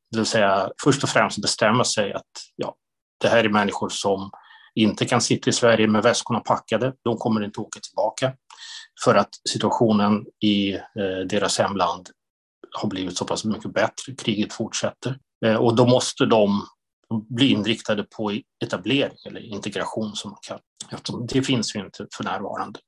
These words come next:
Och när man väl fattat det beslutet, ja, då, då, då kommer vi vara tvungna att förändra dessa villkor. Det kommer bli problematiskt eftersom, eh, vi har, ja, o-, om till exempel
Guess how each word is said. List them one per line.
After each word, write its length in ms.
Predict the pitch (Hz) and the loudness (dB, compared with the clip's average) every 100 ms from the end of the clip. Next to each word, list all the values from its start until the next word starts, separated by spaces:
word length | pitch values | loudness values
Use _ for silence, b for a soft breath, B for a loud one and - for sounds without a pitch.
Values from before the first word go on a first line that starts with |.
| _ | _
Och 140 | 120 | 2
när 80 | 120 | 4
man 280 | 117 113 104 | 6 4 0
väl 240 | 110 131 | 2 2
fattat 380 | 107 123 - 113 | 2 -2 -2 -6
det 120 | 127 | -4
beslutet, 520 | 127 123 123 107 - 110 | -4 -4 -6 -10 -14 -4
ja, 180 | 110 107 | -2 2
då, 180 | 110 110 | 2 2
då, 400 | 107 113 120 113 | 2 2 2 -4
då 220 | 104 113 | 0 0
kommer 580 | - - 117 107 104 - | 0 0 2 2 -2 -4
vi 160 | - 107 | 0 2
vara 140 | 104 - - | 2 0 4
tvungna 460 | 131 101 104 135 | 4 4 0 0
att 280 | 110 101 - - - - - | 0 -2 -6 -16 -16 -14 -8
förändra 460 | 95 95 107 113 | -6 -4 -6 -6
dessa 300 | 101 101 - | -6 -6 -6
villkor. 400 | 101 98 - - - B B | -10 -10 -14 -16 -18 B B
Det 60 | - | 0
kommer 220 | 160 170 | 6 6
bli 100 | 180 | 6
problematiskt 800 | 175 139 131 123 196 - - - | 6 4 4 6 4 2 -6 -8
eftersom, 680 | 107 - - 117 110 107 101 | -8 -8 -6 -2 0 -2 -2
eh, 480 | 104 104 101 - 113 | -2 -2 -4 -6 -2
vi 80 | 117 | 4
har, 400 | 110 110 110 101 B B | 6 6 6 2 B B
ja, 220 | 110 110 | 0 0
o-, 260 | - 139 131 135 | -2 0 4 6
om 160 | 139 131 | 6 4
till 140 | - | 0
exempel 720 | 117 - 117 104 - 113 104 | -6 0 0 0 -2 -4 -2